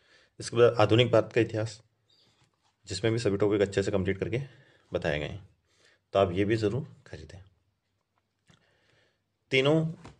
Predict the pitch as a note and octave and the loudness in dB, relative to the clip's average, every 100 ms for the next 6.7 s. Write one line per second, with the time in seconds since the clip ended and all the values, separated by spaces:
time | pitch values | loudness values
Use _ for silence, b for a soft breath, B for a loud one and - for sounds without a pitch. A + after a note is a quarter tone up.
0 | _ A#2+ A#2 A2+ G#2 G2 G#2 A#2+ D#3+ - | _ 0 0 2 2 2 0 0 -4 -8
1 | A2+ G#2+ G2 - B B B B B B | -6 -4 -6 -8 B B B B B B
2 | _ _ _ _ _ _ _ - G#2 G2+ | _ _ _ _ _ _ _ 0 0 2
3 | A#2 G2 G#2 G#2+ - A#2 G2+ G#2 G2 F#2+ | 0 2 0 -2 0 2 2 0 -4 -6
4 | E2+ F2+ F2 F2+ C#3 - b b b - | -4 -4 -4 -8 -14 -16 b b b -10
5 | A2+ B2+ A#2+ A2+ A#2 G2+ A2 - A2+ - | -6 -4 -4 -2 -4 0 -2 0 -4 0
6 | A2+ A2+ G2 G2 G2 G#2+ - | 0 0 -2 -2 -2 -4 -8